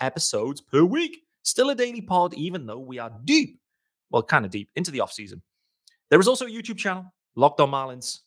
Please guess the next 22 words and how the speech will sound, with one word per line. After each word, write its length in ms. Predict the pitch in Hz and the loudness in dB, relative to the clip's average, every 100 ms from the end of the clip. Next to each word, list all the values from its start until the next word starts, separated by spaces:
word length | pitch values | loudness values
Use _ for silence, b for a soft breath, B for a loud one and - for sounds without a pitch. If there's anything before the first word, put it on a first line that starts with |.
| _ _ - | _ _ 6
Go 160 | 156 | 6
and 80 | 156 | 6
hit 100 | 151 | -4
subscribe 400 | 123 - 127 110 | -8 -2 0 2
there. 300 | 110 104 107 _ _ _ | 0 -4 -6 _ _ _
If 160 | - 139 | -2 4
you 80 | 151 | 6
are 40 | |
watching 240 | 160 180 175 | 6 2 -6
Hello 200 | 160 190 | -10 -10
Greetings, 440 | 196 294 320 254 | -10 -10 -12 -14
you 60 | 190 | -16
will 60 | |
see 280 | 170 180 202 | -14 -14 -10
it 80 | 139 | -10
is 100 | 131 | -10
another 240 | 120 127 | -10 -10
daytime 520 | 113 113 139 147 127 120 | -8 -4 -2 -2 -4 -2
pod, 260 | 135 165 | 0 0
a 20 | |
lunchtime 480 | 233 370 349 359 320 | 0 -8 -4 0 0
pod. 320 | 233 190 107 | 4 2 2